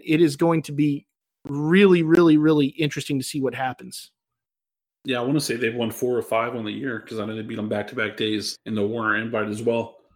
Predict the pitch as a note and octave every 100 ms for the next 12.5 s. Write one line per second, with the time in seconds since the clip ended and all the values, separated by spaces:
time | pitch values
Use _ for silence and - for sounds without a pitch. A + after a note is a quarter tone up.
0 | _ C3 D#3+ G3+ E3+ D3 - B2+ B2 B2+
1 | B2+ A#2+ A#2 G#2+ A#2 B2 B2+ B2 A#2 A2
2 | A2 G#2+ G#2+ G#2+ G2 - A#2+ A2+ A2 G#2
3 | G#2 G#2 F#2+ - A2+ A2+ A#2+ A2+ A#2 A2+
4 | G#2+ _ _ _ - F#2+ G#2 G#2+ G#2+ G2
5 | - G#2+ A2 G#2+ G#2+ G#2+ G#2+ - A2 G#2+
6 | G#2 A2 G#2+ G#2+ G2 - C3+ A2 G#2 G#2+
7 | A2+ G#2 A#2+ A#2+ A#2 - - _ _ _
8 | _ - G#2+ G2+ G2+ B2 A2+ B2 A#2+ A#2+
9 | A2 C3 B2 A2+ B2+ A#2 A#2+ A2 - A#2+
10 | B2 B2+ A#2 - - _ _ - A2 -
11 | B2 B2+ - B2 B2+ - A#2+ A2+ A2 -
12 | A2+ A2+ B2+ A#2+